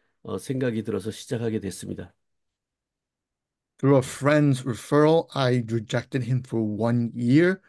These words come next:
Speaker 2: But when I listened to the chairman's speech, that's when I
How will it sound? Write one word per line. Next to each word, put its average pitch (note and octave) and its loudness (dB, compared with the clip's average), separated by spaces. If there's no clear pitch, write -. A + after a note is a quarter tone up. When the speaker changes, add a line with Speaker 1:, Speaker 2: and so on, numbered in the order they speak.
Speaker 2:
But A2+ 0
when B2+ 4
I B2+ 6
listened C3 2
to B2 0
the A#2 0
chairman's B2 -2
speech, - -6
that's A#2 -6
when A2+ 0
I A2 0